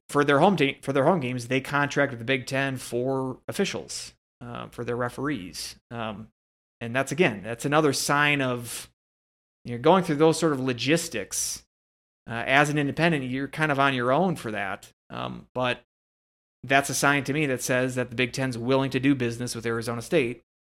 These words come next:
uh, in, in this, in this, and I don't know how long they've been doing that, um, but, um, it's another little sign of,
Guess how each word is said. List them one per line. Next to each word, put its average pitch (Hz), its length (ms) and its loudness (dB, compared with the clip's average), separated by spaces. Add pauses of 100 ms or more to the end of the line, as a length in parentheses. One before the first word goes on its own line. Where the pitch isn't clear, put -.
(260)
uh, 113 240 -6
in, 117 180 -12
in 123 160 -8
this, 117 360 -8 (300)
in 120 160 -8
this, 117 300 -8
and - 120 -6
I 127 160 2
don't 151 80 6
know 143 180 4
how 160 260 4
long 143 380 4
they've 135 140 2
been 123 220 0
doing 127 260 -2
that, 156 280 0 (540)
um, 117 440 -6
but, 117 480 -2
um, 110 400 -6 (640)
it's - 140 -14
another 123 240 -4
little 113 380 -4
sign 127 500 -2
of, 104 340 -10